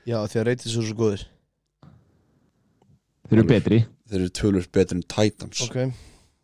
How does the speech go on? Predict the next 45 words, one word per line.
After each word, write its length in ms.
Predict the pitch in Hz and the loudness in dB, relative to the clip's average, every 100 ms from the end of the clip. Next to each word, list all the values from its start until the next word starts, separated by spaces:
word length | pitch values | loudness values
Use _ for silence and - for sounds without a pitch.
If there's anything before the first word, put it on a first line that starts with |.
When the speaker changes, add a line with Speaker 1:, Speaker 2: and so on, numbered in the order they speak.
| - | -6
Speaker 3:
Nú, 160 | 120 131 131 123 98 87 | 2 4 6 4 2 0
heyrðu, 300 | 110 104 98 | -2 0 0
Speaker 1:
Jú, 80 | 120 | 0
Speaker 3:
ok. 80 | 120 | 0
Speaker 1:
ég 140 | 131 135 | 2 2
er 140 | 139 | 2
sammála 260 | 151 170 156 | 2 2 4
því, 100 | 127 | 2
en 80 | 120 | 4
við 60 | 131 | 2
erum 100 | 127 | 2
samt, 140 | 139 127 - | -2 -4 -16
þú 160 | - 127 | 0 2
lætur 160 | 131 | 2
þetta 140 | 131 131 | 2 4
hljóma 220 | 143 156 | 4 4
eins 80 | 135 | 4
og 60 | 135 | 4
Raiders 300 | 170 156 135 | 4 2 2
sé 60 | 139 | 2
bara, 220 | 139 135 131 - _ | 4 6 4 0 _
Speaker 3:
Sástu 260 | - 143 | -2 4
Speaker 1:
þeir 140 | 143 143 | 6 8
eru, 80 | |
Speaker 3:
ekki 100 | 185 | 8
Speaker 1:
þeir 60 | 160 | 8
eru 100 | 147 | 8
Speaker 3:
Titans? 220 | 156 190 | 6 6
Speaker 1:
tveimur 380 | 180 202 226 160 | 6 6 6 4
stigum 300 | - 170 143 135 | 6 6 6 6
Speaker 3:
Sástu 140 | 185 | 6
Speaker 1:
favorit. 240 | 165 120 - | 6 6 6
Speaker 3:
Titans 300 | 196 185 127 | 4 2 0
leikinn 160 | 98 | -2
í 80 | 92 | -4
gær? 140 | 80 - - | -6 -12 -2
Speaker 1:
Já, 120 | 107 107 | 2 4
ég 80 | 117 | 4
meina, 220 | 123 117 | 4 4
Raiders 320 | 120 127 165 147 | 4 4 2 0
er 60 | |
búið 80 | 131 | 2
að 80 | 127 | 2
tapa 140 | 127 | 2
tveim, 140 | 135 | 2